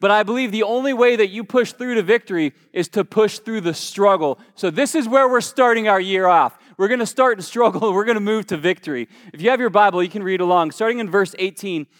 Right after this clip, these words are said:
the Apostle Paul is writing, and he says, "And I know that nothing good lives in me." Happy New Year, all right? <laughs> "And I know that nothing good lives in me,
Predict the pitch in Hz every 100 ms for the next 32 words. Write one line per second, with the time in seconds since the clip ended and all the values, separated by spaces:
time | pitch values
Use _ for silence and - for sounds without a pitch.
0 | _ - 165 220 220 220 185 202 180 -
1 | _ _ - 165 151 196 185 139 _ -
2 | 165 185 247 202 - _ _ - 202 -
3 | 208 269 302 269 277 240 208 185 170 185
4 | 208 269 294 320 302 277 - _ 160 254
5 | 247 214 220 190 156 175 160 139 107 95
6 | _ _ - 320 320 320 285 269 247 220
7 | 175 139 85 _ _ _ _ - 135 156
8 | 196 262 233 _ _ _ _ _ - 165
9 | - 269 185 220 262 294 269 220 226 277
10 | 294 277 226 294 247 254 190 180 170 131